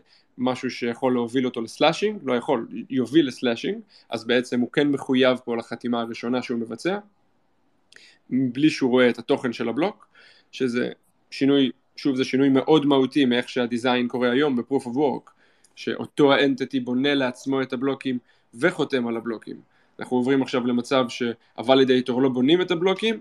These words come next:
והם אפילו לא רואים את התוכן של הבלוקים לפני שהם חותמים עליהם ומתחייבים עליהם. אה, וכל אלה הם שינויים מהותיים, אה, שאנחנו יכולים לשער למה הם יובילו ולאיזה צרכים חדשים הם יובילו,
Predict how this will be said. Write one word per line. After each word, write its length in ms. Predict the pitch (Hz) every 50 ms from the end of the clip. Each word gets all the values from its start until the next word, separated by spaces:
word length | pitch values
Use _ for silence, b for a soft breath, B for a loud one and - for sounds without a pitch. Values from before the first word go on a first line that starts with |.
| -
והם 200 | - 139 135 135
אפילו 300 | 139 135 - 170 175 170
לא 100 | 165 175
רואים 440 | 165 151 147 131 - - 190 220 185
את 60 | 131
התוכן 340 | 123 117 - 131 123 - 117
של 180 | 110 - 120 120
הבלוקים 400 | 113 123 127 123 - 127 113 - b b b b b
לפני 280 | - 123 - 131 131 120
שהם 180 | - 123 113 -
חותמים 360 | - 123 - 143 147 139 123
עליהם 220 | 113 113 117 120 -
ומתחייבים 540 | 117 120 120 - - 127 120 120 127 123 117
עליהם. 220 | 113 113 - - - _ _ _ b b b b b b b b b - -
אה, 60 | 120 117 117 113 117 113 113 113 113 117 117 - - - - b b b b b -
וכל 200 | - 147 143 143
אלה 160 | 147 147 147
הם 100 | 147 143
שינויים 360 | - - 139 139 147 147 147
מהותיים, 640 | 139 135 135 131 131 139 127 127 120 117 127 156 175 202 196 190 - - 127
אה, 160 | 113 107 107 120 131 131 - -
שאנחנו 420 | - - 120 120 117 - 131 -
יכולים 340 | 127 - - 147 170 175 165
לשער 640 | 160 160 - - 139 - 170 180 165 147 127 123 - - _ _ _ _ _ _ _ _ _ _ _ _ _ -
למה 320 | 127 127 123 123 131 135 131
הם 160 | 127 123 123
יובילו 600 | 123 120 113 120 151 160 160 165 160 156 151 139 123
ולאיזה 360 | 123 120 120 120 120 120 120
צרכים 520 | - - - 123 120 120 - 180 190 190
חדשים 440 | - 180 170 165 156 - 160 156 156
הם 80 | 147 143
יובילו, 500 | 143 135 123 135 135 131 139 165 202